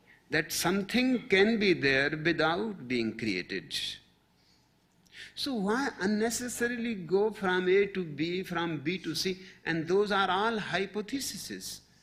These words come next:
God A creates God B, God B creates God C. Unnecessarily. The whole theology is simply nonsense.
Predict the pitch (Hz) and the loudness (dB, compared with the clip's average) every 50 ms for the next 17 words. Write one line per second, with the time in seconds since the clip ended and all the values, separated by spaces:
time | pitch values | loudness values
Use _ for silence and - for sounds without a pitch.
0 | _ _ _ _ _ _ - 127 117 120 170 185 196 202 196 190 165 151 - - | _ _ _ _ _ _ -16 -10 -6 -2 0 2 4 6 6 4 4 0 -6 -6
1 | - - 180 190 196 196 185 190 - - 180 180 180 165 165 147 113 - - - | -2 2 4 6 6 4 4 0 -2 -4 -2 0 0 2 0 0 -2 -6 -10 -8
2 | 117 120 117 120 117 117 117 117 120 143 156 165 170 165 165 165 156 151 147 - | -6 -4 -4 -4 -4 -6 -10 -8 -4 -2 0 0 0 -2 -4 -4 -6 -8 -10 -12
3 | 135 113 123 127 131 131 131 131 123 131 151 170 170 165 165 165 - 135 123 110 | -12 -6 -4 -4 -2 -4 -4 -6 -4 -4 -4 -2 -2 -4 -6 -8 -8 -4 -4 -4
4 | 104 95 - - - 120 123 127 127 123 - - - - 160 156 156 151 151 151 | -4 -4 -8 -10 -10 -6 -4 -4 -4 -4 -4 -6 -4 -2 2 2 2 2 0 -4
5 | - - - - - - - - - - - - - - - - - 175 208 233 | -10 -16 -18 -18 -20 -20 -20 -20 -20 -20 -20 -20 -20 -20 -20 -8 -2 2 4 4
6 | 233 226 202 202 240 254 254 - 302 - - 269 262 190 139 127 113 107 - - | 4 4 4 2 2 0 0 -2 -2 -2 -2 -2 -4 -4 -6 -8 -10 -14 -16 -18
7 | - - _ _ - - 156 156 143 120 151 175 202 226 247 262 269 269 247 190 | -20 -20 _ _ -8 -4 -4 -4 -2 -2 0 2 4 4 4 4 2 0 -4 -6
8 | - - - 208 190 175 170 170 170 180 185 160 180 180 165 160 147 120 - - | -8 -6 -2 0 0 2 2 2 4 2 2 0 -2 -2 -2 -2 -2 -2 -4 -6
9 | - - - - 180 196 185 - - 123 117 110 107 107 127 156 185 185 170 - | -6 -6 -4 -4 -4 -4 -4 -6 -10 -10 -8 -6 -4 -2 0 2 2 2 2 0
10 | - 107 76 78 76 - - - - - - | -4 -8 -8 -10 -10 -8 -8 -6 -6 -8 -10